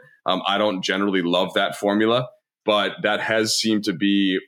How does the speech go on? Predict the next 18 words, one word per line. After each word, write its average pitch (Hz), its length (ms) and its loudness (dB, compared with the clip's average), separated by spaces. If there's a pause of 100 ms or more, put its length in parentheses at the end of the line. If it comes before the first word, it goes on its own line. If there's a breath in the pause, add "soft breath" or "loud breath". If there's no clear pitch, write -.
(280)
an 98 120 -2
N 92 180 -2
B 90 160 0
A 95 100 0
trend 127 540 -2
the 120 100 -2
last 123 260 2
couple 135 220 0
of 120 80 0
years. 143 520 0 (120)
And 95 460 0 (300)
that's 101 440 0 (100)
something 104 340 0
that 85 140 0
Denver 104 320 0
certainly 82 380 0
showed. 71 340 -2 (600 soft breath)
And, 87 420 0